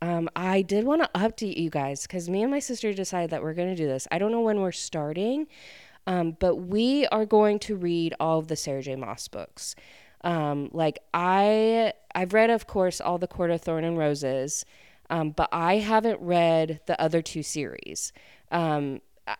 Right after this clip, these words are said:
well, I kinda take that back. I've read Throne of Glass, just the first and half of the second book. That's it. And then I, I got bored and I moved on. But that was, like, a couple years ago. And so now that, I think it's, like, the third book in the Crescent City or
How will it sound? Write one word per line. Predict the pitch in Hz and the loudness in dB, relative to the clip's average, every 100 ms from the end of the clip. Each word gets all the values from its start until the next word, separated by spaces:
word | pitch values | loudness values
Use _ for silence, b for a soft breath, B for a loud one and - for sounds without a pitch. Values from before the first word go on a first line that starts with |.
| - | -2
well, | 208 226 214 | 6 8 8
I | 214 | 4
kinda | 233 214 | 4 2
take | 196 | 2
that | 165 | -2
back. | 143 117 - | -2 -4 0
I've | 175 185 | 2 2
read | 196 220 214 | 4 4 2
Throne | - 208 214 | -2 2 2
of | 247 | 0
Glass, | - 165 147 - - | 0 0 2 -2 -2
just | 185 180 - - | 0 2 -2 -2
the | 208 | -4
first | - 175 160 160 - - | 0 0 0 -2 -6 -6
and | 151 | -6
half | - 151 - | -8 -10 -8
of | 156 | -8
the | |
second | 143 - - 123 117 - | -6 -4 -6 -6 -10 -12
book. | - - - | -14 -16 -6
That's | 143 156 - | -2 -2 -2
it. | 117 - _ - | -4 -6 _ -8
And | 147 | -4
then | 143 139 | -2 -2
I, | 135 - | -4 -4
I | 135 | -8
got | 135 135 - | -4 -4 -4
bored | 139 135 131 | -6 -4 -4
and | 120 | -6
I | 120 | -10
moved | 143 139 135 - - | -10 -10 -12 -18 -12
on. | 143 131 113 | -10 -8 -8
But | 139 156 | -4 -2
that | 156 190 | 0 2
was, | 233 | 2
like, | 208 | 0
a | 160 | -2
couple | - 156 160 | -4 -4 -2
years | 147 135 147 | -4 -4 -4
ago. | 180 220 247 269 285 B B B B B | -2 2 4 2 0 B B B B B
And | 185 180 | -2 2
so | 180 | 2
now | 175 185 220 | 4 4 4
that, | 220 196 - | 4 4 2
I | 175 | -2
think | 233 285 | -2 -4
it's, | 269 | -2
like, | 202 | -4
the | - 147 | -2 -6
third | - 175 202 240 | -2 0 2 0
book | 247 262 277 | 2 0 2
in | 262 | -4
the | |
Crescent | 262 269 262 269 | -2 -4 -4 -4
City | 240 277 269 269 269 | -4 -4 -2 0 2
or | 247 175 170 | 2 0 -2